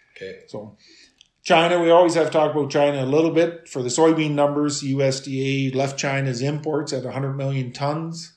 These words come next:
Speaker 2: but they decreased their usage by three million tons.
Speaker 1: Hmm.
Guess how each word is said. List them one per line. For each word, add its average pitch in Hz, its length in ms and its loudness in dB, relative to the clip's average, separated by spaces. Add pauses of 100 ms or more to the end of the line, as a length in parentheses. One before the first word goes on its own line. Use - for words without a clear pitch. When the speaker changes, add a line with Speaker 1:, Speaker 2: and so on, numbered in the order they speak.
(1080)
Speaker 2:
but 135 120 -8
they 131 200 -2
decreased 170 560 -4
their 135 160 -4
usage 156 580 -4
by 123 160 -6
three 135 240 -6
million 120 400 -8
tons. - 560 -16 (320)
Speaker 1:
Hmm. 117 320 -20